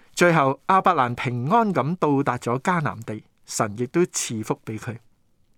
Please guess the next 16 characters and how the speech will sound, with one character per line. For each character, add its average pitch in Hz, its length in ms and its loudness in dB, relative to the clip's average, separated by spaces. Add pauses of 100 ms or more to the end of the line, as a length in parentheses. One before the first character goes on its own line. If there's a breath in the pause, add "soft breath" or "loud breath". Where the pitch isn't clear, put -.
(1300 soft breath)
第 160 60 4
二 151 260 2
次 160 160 2
考 143 220 2
驗 143 240 2
記 147 220 4
載 139 180 2
喺 151 100 0
創 139 240 -2
世 135 200 0
記 131 220 0
第 117 200 0
十 131 120 -4
二 120 320 -6
章 175 220 0
十 - 140 -2